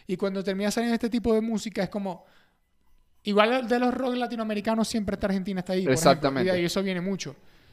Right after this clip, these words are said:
Speaker 1: Pero por eso es que yo siento que él debe tener un público bastante alto en Argentina.
Speaker 2: Sí.
Speaker 1: Probablemente lo tenga tal vez en Colombia, no, directamente aquí en México, eh,
Speaker 2: Sí.
Speaker 1: ¿cómo se
Speaker 2: Sí,
Speaker 1: llama?
Speaker 2: sí,
Speaker 1: Hasta
Speaker 2: claro.
Speaker 1: Paraguay, Bolivia,
Speaker 2: No, sí, hay
Speaker 1: Ecuador,
Speaker 2: mucho.
Speaker 1: Perú,
Speaker 2: Es que, es que como, como,
Speaker 1: Chile.
Speaker 2: como acá, como dije ahorita,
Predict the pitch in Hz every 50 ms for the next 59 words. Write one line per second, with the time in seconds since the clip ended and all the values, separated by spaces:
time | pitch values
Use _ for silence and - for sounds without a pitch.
0 | - - - 190 196 190 190 190 185 185 185 180 175 175 180 190 190 185 - 214
1 | 208 240 220 208 196 202 196 196 226 220 233 196 220 208 208 208 208 196 208 208
2 | 208 208 202 196 - 226 220 208 202 196 196 185 190 202 202 190 - 202 196 196
3 | 196 190 190 180 175 170 170 214 214 196 202 196 - - - - - 135 131 180
4 | 180 185 190 208 214 226 220 214 220 214 202 208 202 202 196 190 196 185 190 202
5 | 196 180 165 156 185 214 202 170 160 160 170 196 - - - - - - - 165
6 | 160 165 160 165 160 165 175 175 190 185 190 185 185 175 185 160 170 185 180 170
7 | 170 151 - 160 156 170 - - - - - - - - - 175 160 160 143 120
8 | 117 165 165 160 - 180 160 160 170 165 180 180 - 185 - 196 190 180 180 170
9 | 180 180 185 190 202 190 190 175 170 175 190 202 196 180 143 165 185 190 180 175
10 | 160 - 190 180 185 185 190 220 220 185 180 175 175 180 208 202 220 220 196 -
11 | 180 185 - 220 208 - - - 175 175 175 170 165 143 143 170 175 - 165 165
12 | 185 196 185 180 175 170 170 165 160 160 165 165 - 165 165 165 165 160 - -
13 | 175 147 147 147 165 160 165 165 170 185 202 208 202 196 185 160 131 120 113 113